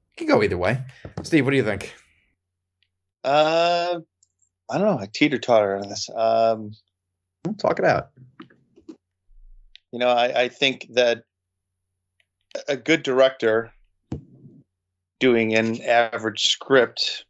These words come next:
Speaker 2: will probably give you, you know, at least average results. But if you do, if you're putting a great script in the hands of somebody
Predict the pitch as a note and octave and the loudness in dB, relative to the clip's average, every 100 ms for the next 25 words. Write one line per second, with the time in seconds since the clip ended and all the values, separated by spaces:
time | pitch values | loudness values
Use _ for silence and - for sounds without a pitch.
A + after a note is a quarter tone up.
0 | _ _ _ _ A#2+ A2+ - A#2 A#2 G#2 | _ _ _ _ -6 -2 2 2 2 0
1 | G#2 G2+ G2+ A2 - _ _ _ _ _ | 0 0 -2 -4 -12 _ _ _ _ _
2 | A#2+ A2+ G2+ G#2+ - A2+ A2 D3 F3+ - | -8 -6 -8 -6 -4 -4 2 2 0 0
3 | A#2 A2 G#2 A2+ G2 B2 A2+ A2+ - - | 2 2 -2 -8 0 2 2 -2 -14 -18
4 | - - - _ - C#3 C3+ C3 A#2+ D#3 | -20 -20 -20 _ 2 2 2 -2 0 2
5 | D3+ D#3+ C#3+ D3 C#3+ - E3+ D3+ B2+ A2+ | 2 0 0 0 0 0 0 2 -2 0
6 | B2 C3 B2+ _ _ _ - - A#2+ A#2 | 0 0 -4 _ _ _ -10 -2 2 2
7 | - A2+ A2 A2 A2 G#2+ G#2+ F#2 - A2 | 0 -2 0 0 0 2 0 0 0 2
8 | G#2+ G#2 G2+ | 2 0 -2